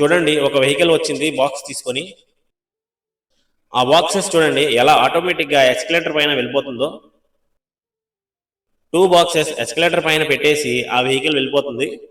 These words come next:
హైడ్రాలిక్ జాక్ ద్వారా ఆ బాక్సెస్ ఎలా పైకి లేపుతున్నారో చూడొచ్చు. అది కూడా ఆటోమేటిక్ లివర్ సిస్టమ్ యూజ్ చేసి.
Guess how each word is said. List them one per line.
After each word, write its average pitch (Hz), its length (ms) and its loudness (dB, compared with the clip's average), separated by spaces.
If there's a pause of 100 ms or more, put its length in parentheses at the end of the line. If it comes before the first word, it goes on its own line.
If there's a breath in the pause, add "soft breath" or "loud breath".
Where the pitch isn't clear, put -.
(2250)
హైడ్రాలిక్ 160 420 0
జాక్ 160 220 2
ద్వారా 139 320 2
ఆ 120 180 -2
బాక్సెస్ 147 440 0 (100)
ఎలా 127 160 2
పైకి 151 280 -2
లేపుతున్నారో 143 460 -4
చూడొచ్చు. 131 560 -8 (1900)
అది 139 180 -2
కూడా 170 220 2
ఆటోమేటిక్ 147 600 0
లివర్ 135 240 2
సిస్టమ్ 147 360 -6
యూజ్ 139 260 -6
చేసి. 147 440 -8